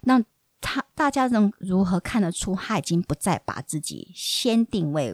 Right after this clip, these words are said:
为大英帝国子民，而是印度人呢？Well, first, he reached a crucial decision.首先他就是来到一个非常关键的决定。First, he reached a crucial decision.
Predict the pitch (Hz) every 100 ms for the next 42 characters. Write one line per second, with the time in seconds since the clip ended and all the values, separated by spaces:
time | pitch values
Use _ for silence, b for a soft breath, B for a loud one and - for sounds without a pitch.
0 | - - - B B B - 180 165 165
1 | 175 - 120 107 - 113 80 90 b b
2 | b - 180 - 220 - 254 185 185 147
3 | 110 - 104 - B B B - 202 254
4 | B B B - - 175 - - b b
5 | - 214 196 226 285 - - - _ 185
6 | - - 262 254 254 233 220 - - 151
7 | - 151 147 92 - _ B B B -
8 | 160 - 190 185 185 208 175 170 202 _
9 | - - - - - 165 143 135 123 123
10 | - - - 247 - 151 - 151 170 156
11 | 117 - _ - 123 107 - 233 - _
12 | B B B B - - - - 165 202
13 | 185 190 220 - - - 165 - - 277
14 | 269 - 247 233 - 147 - 180 - -